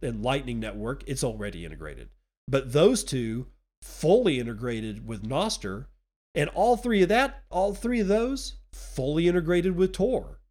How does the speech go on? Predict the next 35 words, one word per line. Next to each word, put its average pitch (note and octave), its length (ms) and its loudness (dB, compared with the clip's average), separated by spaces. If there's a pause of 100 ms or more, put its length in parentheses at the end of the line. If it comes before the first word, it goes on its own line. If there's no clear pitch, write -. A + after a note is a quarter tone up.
(420)
but C#3+ 360 2
not D3+ 280 4
at C#3+ 120 -4
the C#3 60 -6
code G#3+ 340 4
level, A2 440 -4 (440)
at D3+ 300 2
one F3 460 4
level E3+ 380 4
up, D#3 320 -4 (120)
so D#3+ 240 4
that C#3 380 2
somehow F#3+ 440 2
or C#3+ 80 4
another F#3 260 2
we've C#3+ 180 0
got C#3 160 0
a B2+ 40 0
layer D#3+ 380 2
where B2 160 -4
B D3+ 240 -2
T D3+ 200 -4
C D#3 540 -2 (300)
can D#3 180 0
use D#3 220 0
the D3+ 80 -6
same D#3+ 340 2
language E3 520 0
to C3+ 80 -10
talk D3 280 0
to C3+ 80 -8
Lightning G#3 400 0
Network G3 480 -2 (300)
and A3 340 0
Tor G#3 400 0